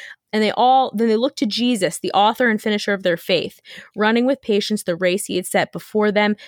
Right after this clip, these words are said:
They endured the cross, and they despised the shame and waited to join him one day in glory at the right hand of the Father. And so the po-,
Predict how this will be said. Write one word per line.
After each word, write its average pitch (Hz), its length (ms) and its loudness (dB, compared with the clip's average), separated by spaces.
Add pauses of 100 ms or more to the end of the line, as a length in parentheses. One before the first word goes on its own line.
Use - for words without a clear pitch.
They 180 140 2
endured 214 500 2
the 214 80 0
cross, 196 460 0
and 190 80 -2
they 170 80 -2
despised 202 720 0
the 226 80 -2
shame 185 420 0
and 165 240 -4
waited 190 320 0
to 214 120 -6
join 196 280 0
him 185 260 -4
one 185 260 2
day 180 240 2
in 175 180 -4
glory 180 400 0
at 175 140 -2
the 165 80 -4
right 160 280 -2
hand 160 220 -4
of 151 80 -8
the 156 100 -6
Father. - 460 -4 (320)
And 220 160 -2
so 233 320 -2 (260)
the 233 60 2
po-, - 280 0